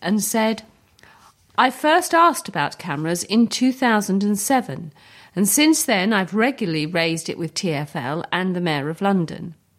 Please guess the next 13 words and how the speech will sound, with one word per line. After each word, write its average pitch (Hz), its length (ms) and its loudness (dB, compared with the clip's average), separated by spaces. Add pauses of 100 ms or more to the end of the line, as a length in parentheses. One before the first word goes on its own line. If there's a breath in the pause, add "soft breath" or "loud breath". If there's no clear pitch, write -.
(600 soft breath)
There 202 120 0
has 208 160 0
been 226 240 2
racing 294 580 2
up 311 260 0
and 294 120 2
down 180 300 0
here 147 240 -6
for 175 160 -6
a 175 60 0
number 180 360 0
of 170 140 -4
years. 156 560 -4